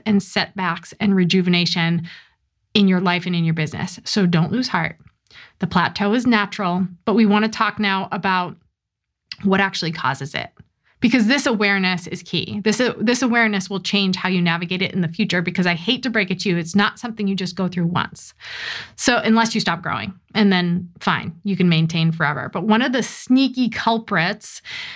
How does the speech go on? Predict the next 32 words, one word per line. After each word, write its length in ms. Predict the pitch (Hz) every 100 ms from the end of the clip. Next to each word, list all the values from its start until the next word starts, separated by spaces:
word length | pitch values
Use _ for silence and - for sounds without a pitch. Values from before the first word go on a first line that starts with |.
| -
in 220 | - 233 226
plateaus 760 | 214 208 - 226 226 208 196
in 280 | - 214 196
business 480 | 214 214 190 190 -
is 520 | - 196 190 175 - _ -
complacency. 840 | 240 226 220 285 247 - - - _ _ _ -
You 260 | 196 311
found 440 | 359 269 254 277 277
success. 720 | 262 - - - - - - _ - - -
And 200 | 240 240
that 240 | 262 302
can 160 | - 285
also 600 | 214 220 233 202 196 - - 85
sometimes 460 | - 226 208 214 202
lull 420 | 185 202 226 247
us 320 | 202 190 185
into 440 | - 226 214 - 226
this 220 | 196 -
false 380 | - 214 214 208
sense 300 | 196 190 196
of 80 | 180
security. 520 | 190 - 180 117 117
Like, 300 | 143 180 - 214
"I'm 240 | 202 240
gonna 160 | 269 226
hang 220 | 240 226
my 100 | 214
hat 240 | 196 202 -
on 100 | 190
my 140 | 180
past 360 | 175 180 175 -
wins." 540 | 254 220 165 175 -